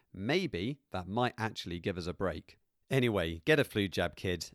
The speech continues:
Ain't nobody got time for that. While I remember it's been a really busy period for M B Medical, I've just been putting the finishing touches to our next free Hot Topics clinic. That is on Tuesday, the eleventh of October.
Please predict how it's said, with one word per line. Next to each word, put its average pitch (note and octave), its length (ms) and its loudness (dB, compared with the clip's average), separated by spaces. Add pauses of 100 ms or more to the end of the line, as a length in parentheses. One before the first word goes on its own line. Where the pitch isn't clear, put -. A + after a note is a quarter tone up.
Ain't C3 120 2
nobody F#2+ 320 2
got E2 160 -2
time D#2+ 220 -2
for D2+ 120 -8
that. D2 200 -4 (800)
While C3+ 400 2
I B2+ 60 4
remember B2+ 420 4
it's A#2 220 0
been A#2+ 160 2
a G#2+ 100 2
really A#2+ 340 2
busy A2+ 220 0
period A2 540 0 (100)
for G#2+ 480 6
M A2+ 160 0
B A2 140 0
Medical, A2+ 520 2 (300)
I've B2+ 220 0
just - 160 -6
been A#2+ 120 2
putting B2 220 0
the A2 80 0
finishing A#2+ 580 0
touches A2 560 -2 (100)
to A2+ 300 2
our G2+ 200 2
next A2 440 0
free A2 600 0
Hot - 340 -4
Topics - 400 -4
clinic. - 640 0
That A#2+ 340 -2
is A#2 340 -4
on G#2+ 460 4 (220)
Tuesday, C#3+ 480 0
the F#2 200 -4
eleventh A2 640 0
of G#2+ 180 -2 (120)
October. A#2 840 -2